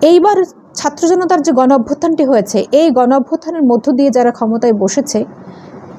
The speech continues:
তারা পুরোদস্তুর জনগণের পক্ষের শক্তি নয়, কিন্তু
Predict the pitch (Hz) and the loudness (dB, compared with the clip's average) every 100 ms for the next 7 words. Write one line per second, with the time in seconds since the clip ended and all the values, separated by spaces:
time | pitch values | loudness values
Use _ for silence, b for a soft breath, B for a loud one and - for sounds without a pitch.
0 | - 220 220 349 302 320 302 320 - 320 | -6 -2 0 0 2 2 2 0 0 0
1 | 269 269 277 294 285 277 - - 285 285 | 2 2 2 0 0 -4 -6 -6 -4 0
2 | 254 233 196 185 269 339 403 - 202 | 2 2 2 0 2 2 2 0 -2